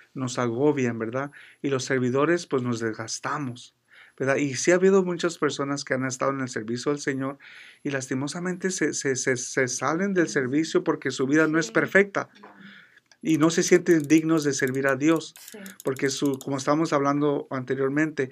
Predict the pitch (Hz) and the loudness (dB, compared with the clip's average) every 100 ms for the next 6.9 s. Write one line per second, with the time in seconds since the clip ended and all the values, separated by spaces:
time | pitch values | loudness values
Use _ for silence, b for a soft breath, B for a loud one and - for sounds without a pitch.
0 | B B B - 131 131 143 139 151 135 | B B B -4 -2 0 0 4 2 2
1 | 123 - 160 165 160 160 151 143 131 - | -2 0 2 4 2 2 2 2 0 -2
2 | 160 170 151 156 151 143 139 135 123 123 | -2 -2 -2 0 2 2 2 -2 -2 -4
3 | 123 123 156 175 160 151 147 139 127 123 | -6 2 6 6 4 2 2 0 -2 -4
4 | - 185 175 165 156 B B B - 165 | -2 2 4 4 2 B B B 0 2
5 | 170 214 220 202 185 175 151 147 143 156 | 6 6 8 8 8 8 4 4 0 0
6 | 160 160 B B B - 156 170 196 | 2 0 B B B -8 -2 2 2